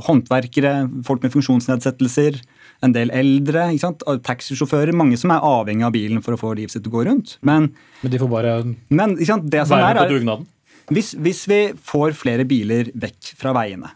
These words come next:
Speaker 1: og får ned, eh, ja, får ned trafikken, så vil jo det også, eh, ikke bare gagne syklistene som ikke får flere biler i veien for seg, det vil ikke bare gagne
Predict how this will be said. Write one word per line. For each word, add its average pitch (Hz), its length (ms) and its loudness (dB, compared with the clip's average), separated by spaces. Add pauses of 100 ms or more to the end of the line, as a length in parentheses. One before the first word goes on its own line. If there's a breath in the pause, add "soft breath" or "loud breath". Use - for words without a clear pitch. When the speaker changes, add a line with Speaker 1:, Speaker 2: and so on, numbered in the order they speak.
(160)
Speaker 1:
og 127 300 -4
får 127 320 -2
ned, 113 220 -2
eh, 113 680 -4
ja, 110 120 -6 (100)
får 156 160 0
ned 120 120 2
trafikken, 127 480 0 (280 loud breath)
så 165 380 2 (180)
vil 143 240 2
jo - 20 4
det 175 100 4
også, 170 480 0 (140)
eh, 151 200 0 (100)
ikke 185 180 -2
bare 135 460 2
gagne 127 600 2
syklistene 165 720 -2
som 151 460 0 (280)
ikke 139 160 -4
får 135 160 -2
flere 131 240 2
biler 123 240 2
i 131 80 0
veien 123 180 0
for 131 140 -4
seg, 156 160 -2
det 147 80 -2
vil 123 80 -2
ikke 143 320 -2
bare 131 160 -2
gagne 120 240 -2